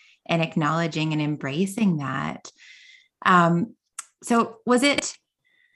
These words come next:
and I, this is a bit of a hard question, but I do <laughs> like to ask it because I think it's important, because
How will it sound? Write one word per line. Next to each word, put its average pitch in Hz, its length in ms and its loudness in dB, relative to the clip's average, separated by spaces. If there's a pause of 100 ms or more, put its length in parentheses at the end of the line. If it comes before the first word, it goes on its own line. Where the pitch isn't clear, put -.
(440)
and 214 180 -4
I, 202 160 -4 (140)
this 220 140 2
is 226 120 0
a 208 60 0
bit 262 100 0
of 320 80 2
a 208 60 0
hard 180 240 -2
question, 170 340 -4
but 175 120 -2
I 165 100 -2
do 202 200 4
<laughs> 240 40 8
like 220 140 6
to 190 140 -4
ask 202 360 -2
it - 140 -8
because 185 300 -4
I 170 80 0
think 185 260 0
it's - 200 -6
important, - 800 -6 (160)
because 180 420 -2